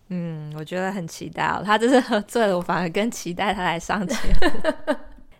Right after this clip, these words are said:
那今天我们临时改题目哦，决定来跟 Stella 聊一下她之前的工作。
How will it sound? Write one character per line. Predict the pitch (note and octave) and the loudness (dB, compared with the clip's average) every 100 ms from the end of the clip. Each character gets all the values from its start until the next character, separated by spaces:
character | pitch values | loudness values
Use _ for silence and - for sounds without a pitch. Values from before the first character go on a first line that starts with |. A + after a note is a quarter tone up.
| - | -4
那 | B3+ | -2
今 | C4+ C#4+ | 0 2
天 | C#4+ | 4
我 | B3 | 4
们 | G3 F#3 F3+ F#3+ | 4 2 2 0
临 | F#3+ F#3+ | -2 -2
时 | A#3+ - F3+ F3+ F#3 - | -6 -6 -4 -2 -2 0
改 | F3 E3 | 0 0
题 | - E3+ | -4 -4
目 | F3 G3+ F3+ | -2 -2 -2
哦， | D#3+ | -2
决 | - F3+ | -2 -2
定 | G3+ | -2
来 | G#3 F3+ | -2 -2
跟 | F3+ F3+ F#3 | -2 -4 -6
Stella | - G#3 G#3+ G3 F3 | -6 -2 0 0 0
聊 | E3 F3+ | -2 -4
一 | |
下 | E3+ F#3+ F#3 | -4 -4 -2
她 | F3 | -4
之 | E3+ F3+ | -6 -12
前 | - E3 D#3 | -8 -8 -8
的 | D#3+ D3+ D#3+ | -6 -6 -6
工 | F3+ F3+ | -6 -8
作。 | F#3 G#3+ - | -6 -8 -8